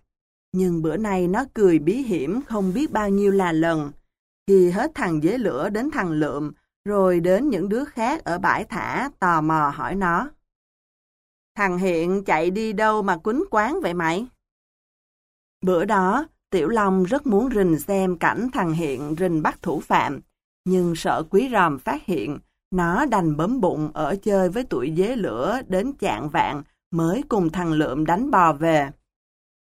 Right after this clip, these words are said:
Lúc đút đầu vô cổng, nó đã thấy quý ròm ngồi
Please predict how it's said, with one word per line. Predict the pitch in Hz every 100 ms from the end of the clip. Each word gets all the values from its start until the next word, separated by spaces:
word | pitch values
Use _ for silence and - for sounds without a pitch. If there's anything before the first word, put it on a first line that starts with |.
| _ _ _ _ _
Lúc | 190 247 294 -
đút | 240 -
đầu | 196 185 160
vô | 160 196 190
cổng, | 147 160 240 320 _ _
nó | 165 156 165 247
đã | 139
thấy | 156 196 226
quý | 196 254
ròm | 226 185 160 147
ngồi | 175 175